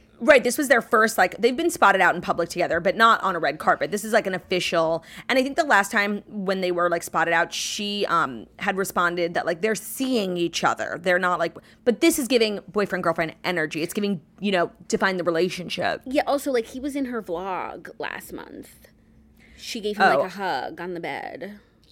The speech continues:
Speaker 1: Yeah, like, it was like, "We did this and we did that." We,
Speaker 2: Yeah.
Speaker 1: we've been knowing, you know? We know.
Speaker 2: Yeah. So they're together. They look nice. I hope they had a nice night.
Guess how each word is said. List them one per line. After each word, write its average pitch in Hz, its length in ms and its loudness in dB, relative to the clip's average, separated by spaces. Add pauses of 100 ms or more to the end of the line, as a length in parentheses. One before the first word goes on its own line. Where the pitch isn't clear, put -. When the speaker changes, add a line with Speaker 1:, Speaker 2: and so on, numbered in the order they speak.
(460)
Speaker 1:
Yeah, 220 500 2
like, 190 300 2
it - 80 -2
was 208 80 0
like, 202 100 0
"We 247 220 2
did 220 180 -2
this 208 240 4
and 185 160 -2
we 208 140 0
did 190 180 2
that." 165 300 4 (200)
We, 226 240 2
Speaker 2:
Yeah. 208 180 -2
Speaker 1:
we've 302 120 6
been 381 140 4
knowing, 156 480 2
you 180 80 -2
know? 185 100 0
We 220 180 0
know. 170 420 -2 (200)
Speaker 2:
Yeah. 226 320 -2 (720)
So 403 140 0
they're 349 160 0
together. 220 640 -2 (100)
They 226 160 0
look 226 220 -4
nice. 185 340 -4
I 185 60 -4
hope 208 160 -6
they 208 80 -2
had 202 120 -4
a 202 60 -8
nice 196 320 -8
night. 165 460 -8